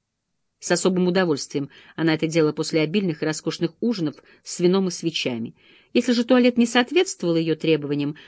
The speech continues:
она брала такси или машину с паркинга и ехала к себе домой, в комфортабельную виллу на Чарльз-авеню в Гарден-дистрикт, забиралась в свою ванную, а потом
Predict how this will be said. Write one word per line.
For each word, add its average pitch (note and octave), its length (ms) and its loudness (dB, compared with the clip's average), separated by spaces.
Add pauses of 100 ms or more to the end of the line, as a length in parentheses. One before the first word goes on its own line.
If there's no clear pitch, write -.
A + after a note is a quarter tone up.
(140)
она C4+ 220 2
брала C4+ 260 6
такси C#4+ 560 4
или G#3+ 240 4
машину A3+ 460 2
с - 140 -6
паркинга D3+ 600 -2 (240)
и A3 80 2
ехала E4+ 300 6
к - 60 -10
себе D4 260 2
домой, G3+ 440 4 (180)
в - 120 -20
комфортабельную F3+ 840 2
виллу A#3 340 4
на F3 240 2 (240)
Чарльз-авеню D3+ 960 0 (300)
в E3 220 -4
Гарден-дистрикт, D#3 1300 -2 (360)
забиралась F3 640 2
в - 80 -12
свою D#3 360 2
ванную, A#3+ 680 2 (420)
а F3 80 -2
потом G#3+ 440 2